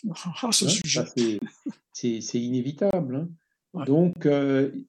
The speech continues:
Speaker 2: c'est, parce que ces, ces personnes-là n'ont pas, euh, justement ce discernement pour savoir distinguer le vrai du faux, hein, le bon du mauvais, hein, et, euh,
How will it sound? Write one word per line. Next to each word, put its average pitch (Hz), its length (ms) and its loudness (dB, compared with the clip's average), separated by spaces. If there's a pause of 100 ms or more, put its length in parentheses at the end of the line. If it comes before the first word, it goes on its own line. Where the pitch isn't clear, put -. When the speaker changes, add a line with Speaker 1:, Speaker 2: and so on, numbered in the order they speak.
Speaker 2:
c'est, - 640 -4
parce 135 160 0
que - 80 0
ces, 123 240 4
ces - 160 2
personnes-là 123 640 2
n'ont 135 200 4
pas, 156 240 4 (240)
euh, 120 160 -6
justement 120 460 0
ce 170 160 0
discernement 131 800 0
pour - 200 -10
savoir 117 460 -2
distinguer 120 760 0 (440)
le 135 180 6
vrai 131 300 2
du 120 160 -2
faux, 139 420 0 (220)
hein, 110 140 -6 (420)
le 131 180 6
bon 135 280 2
du 131 120 -2
mauvais, 123 500 2 (440)
hein, 120 200 -10 (440)
et, 151 400 4
euh, 113 560 -2